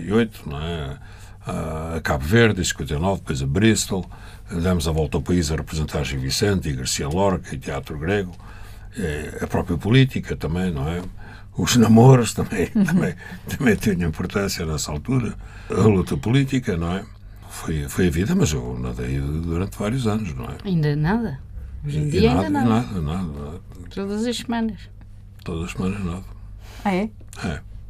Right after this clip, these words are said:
Speaker 1: Que ainda nado bem, não é? Menos em estilo, não com a velocidade com que nadava nessa altura. E, e dá-me prazer, dá-me prazer. Quando se começa a estar em forma e tal, dá, dá um grande prazer, um, um grande relaxamento.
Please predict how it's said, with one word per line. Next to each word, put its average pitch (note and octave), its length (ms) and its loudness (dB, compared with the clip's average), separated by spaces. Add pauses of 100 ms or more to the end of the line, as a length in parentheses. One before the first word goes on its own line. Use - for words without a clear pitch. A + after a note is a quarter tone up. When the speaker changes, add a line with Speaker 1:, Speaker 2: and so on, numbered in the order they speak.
(100)
Speaker 1:
Que F#2 100 -2
ainda D2 180 0
nado C#2 340 -2
bem, C2 240 -2
não A#1+ 80 -6
é? C2 120 -4
Menos C2 320 -4
em C#2 60 -4
estilo, D#2+ 380 -2
não D2+ 160 -2
com - 140 -4
a - 40 -2
velocidade C#2 520 -4
com C#2+ 140 -4
que D#2 100 -6
nadava C#2 340 -2
nessa - 260 -4
altura. D3 380 0 (680)
E, F2+ 420 2 (120)
e F#2 40 0
dá-me A2 220 2
prazer, C#3 340 2 (480)
dá-me D#2+ 160 -2
prazer. G2+ 380 0 (640)
Quando - 200 -12
se - 100 -4
começa - 300 0
a - 20 -2
estar D#2+ 240 0
em D#2 100 2
forma F#2 420 2
e D#2 40 0
tal, E2+ 240 0
dá, E2 200 -4
dá E2+ 160 0
um E2 220 2
grande F#2 260 2
prazer, D#2 480 -2 (400)
um, D2+ 760 -6
um D2 40 -6
grande E2 300 2
relaxamento. D#2 640 0